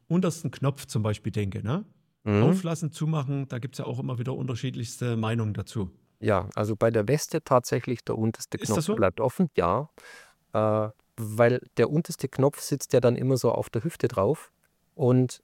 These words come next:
Speaker 2: und um dem Ganzen einfach Spiel zu
Speaker 1: Mhm.
Speaker 2: lassen, dass ich, dass ich mich bewegen kann drin, ohne dass es aufsitzt oder, oder irgendwie wie, wie stockt,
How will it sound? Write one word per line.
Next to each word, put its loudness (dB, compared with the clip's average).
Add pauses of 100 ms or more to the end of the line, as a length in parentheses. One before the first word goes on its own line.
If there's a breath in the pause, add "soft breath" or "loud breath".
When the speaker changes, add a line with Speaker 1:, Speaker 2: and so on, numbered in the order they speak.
Speaker 2:
und 0
um 0
dem 2
Ganzen 0
einfach -4 (160)
Spiel 0
zu 0
Speaker 1:
Mhm. 4
Speaker 2:
lassen, 0
dass 0
ich, -2 (100)
dass 0
ich -4
mich -2
bewegen 2
kann 0
drin, 0
ohne 4
dass 2
es -4
aufsitzt 0
oder, 0
oder 0
irgendwie 0
wie, -6
wie -8
stockt, 2